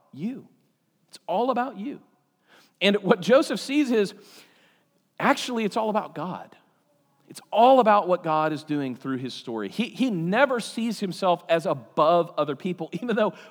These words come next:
we would read the story and be like, "He is so much better than these people. He is so much godlier than his brothers. He is so much more faithful. He is so much more character than Potiphar's wife. He is so much wiser than Pharaoh." But when you ask Joseph about it,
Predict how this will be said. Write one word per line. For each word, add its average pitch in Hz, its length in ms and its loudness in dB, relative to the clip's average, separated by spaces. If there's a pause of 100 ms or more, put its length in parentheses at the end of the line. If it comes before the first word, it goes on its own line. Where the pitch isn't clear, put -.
we 262 220 0
would 262 160 0
read 254 220 -4
the 262 60 -2
story 233 200 -6
and 214 80 -2
be 214 40 2
like, 196 140 2
"He 254 240 -8
is 220 100 -10
so - 380 -2
much 277 280 0
better 269 260 0
than 226 160 -4
these 214 160 -6
people. 165 420 -10 (260)
He 254 140 -2
is 240 140 0
so 285 320 2
much 285 240 4
godlier 208 420 4
than 180 140 -2
his 160 80 -6
brothers. 196 440 0 (160)
He 202 120 0
is 185 80 0
so - 400 -2
much 254 180 2
more 220 140 0
faithful. 214 580 -4 (160)
He 214 140 0
is 180 120 0
so 269 280 2
much 285 160 0
more 240 120 0
character 190 520 -4
than 175 120 -4
Potiphar's 165 480 -2
wife. 160 360 -2 (160)
He 208 80 -2
is 196 100 0
so - 300 -4
much 285 200 0
wiser 175 440 0
than 170 120 -6
Pharaoh." 180 440 -2 (240)
But 190 80 6
when 208 180 2
you 208 100 2
ask 190 320 0
Joseph 247 460 0
about 175 300 0
it, 170 80 -4